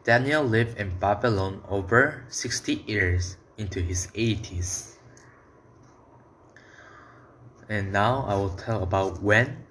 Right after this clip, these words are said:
and where he lived. Daniel grew up in the turbulent time. Turbulent means disturbing, so it means disturbing time. He was born about three hundred, he was born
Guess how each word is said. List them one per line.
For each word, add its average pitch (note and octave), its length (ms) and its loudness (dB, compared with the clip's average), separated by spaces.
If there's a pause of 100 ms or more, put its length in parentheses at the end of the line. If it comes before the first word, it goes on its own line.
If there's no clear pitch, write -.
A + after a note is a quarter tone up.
(120)
and G2 240 -4
where G#2+ 160 4
he A2 160 -2
lived. F2+ 540 0 (720)
Daniel C3+ 420 4
grew A2 400 0
up G2+ 420 0
in G#2 120 -8
the F#2+ 100 -2
turbulent G#2 720 0
time. F2+ 480 0 (680)
Turbulent C#3+ 600 0
means G#2 180 0
disturbing, F#2 880 0
so - 200 -8
it E2 120 -8
means F#2 320 -2
disturbing G2+ 640 -4
time. F2 400 -2 (640)
He - 100 -6
was D3+ 220 2
born C3 400 2
about G#2+ 480 2
three B2 160 2
hundred, A2+ 460 0 (1400)
he - 240 0
was B2+ 140 2
born B2+ 260 0